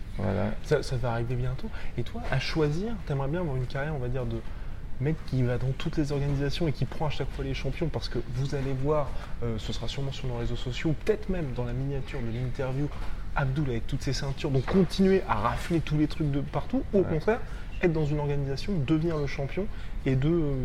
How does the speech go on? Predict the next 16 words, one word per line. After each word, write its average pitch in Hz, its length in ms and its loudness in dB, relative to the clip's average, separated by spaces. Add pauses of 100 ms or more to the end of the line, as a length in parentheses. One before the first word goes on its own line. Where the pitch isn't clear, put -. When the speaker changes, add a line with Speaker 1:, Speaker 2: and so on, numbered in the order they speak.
(160)
Speaker 2:
défendre 147 340 0
à 135 40 0
chaque 135 200 -2
fois 156 220 -2
cette - 200 -4
ceinture. - 320 -4 (1700)
Speaker 1:
Moi, 139 160 2
c'est, 123 400 4 (260)
je 117 80 -2
vais 120 80 6
aller 127 180 6
là 135 220 6
où 139 100 6
il 120 60 4
y - 20 6
a 107 140 4